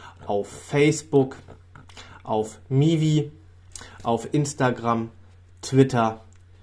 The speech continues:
YouTube, über WhatsApp Business und Telegram sowie natürlich podcastmäßig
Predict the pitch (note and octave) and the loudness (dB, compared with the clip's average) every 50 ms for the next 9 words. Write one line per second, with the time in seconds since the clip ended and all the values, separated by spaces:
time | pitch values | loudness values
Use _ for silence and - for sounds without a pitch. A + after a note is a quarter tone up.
0 | - - - - - - F#3+ F#3+ - - - D#3+ D3+ D3 C3+ - - - - - | -20 -20 -20 -14 0 4 4 4 4 4 2 2 2 2 2 -2 -8 -14 -16 -20
1 | - - - - - - - - - - - - - - - - - - - D3+ | -20 -20 -20 -20 -20 -20 -20 -20 -20 -20 -20 -20 -20 -20 -20 -20 -20 -4 0 0
2 | D3 C#3 C#3 A#2+ A2+ A2+ - - A#2 A#2 A#2+ A2+ A#2 - - - A2 - - - | 2 4 4 2 2 0 -2 -4 -2 0 0 0 -2 -4 -10 -10 -10 -10 -6 0
3 | C#3 C#3+ C#3 - - B2+ A#2+ A2+ - - - - - C#3 B2+ A#2+ - - - - | 2 2 2 2 0 -2 -2 -2 -4 -8 -16 -10 -4 -4 -4 -4 -4 -8 -4 0
4 | - C3+ B2+ B2 A2+ - - A2 G#2+ G#2 - - - - - - - C3+ C#3 C#3 | 2 4 6 4 4 2 0 -2 -4 -4 -6 -10 -20 -20 -20 -12 -2 2 4 4
5 | C3+ B2 B2 A#2 A2+ A2+ - - B2 A2+ G#2+ - - A#2+ A2 G#2+ G#2+ G#2 - - | 4 4 2 0 0 -2 -2 -4 -4 -4 -4 -4 -4 -2 0 0 -2 -2 -4 -10
6 | - - - C#3+ C#3+ C#3 - - C3 A#2 A2+ - - A#2 A2+ A2+ A2 - - G#2+ | -20 -4 0 2 2 2 0 0 0 0 0 -2 -4 -6 -4 -4 -4 -4 -6 -10
7 | G2+ - - | -10 -12 -16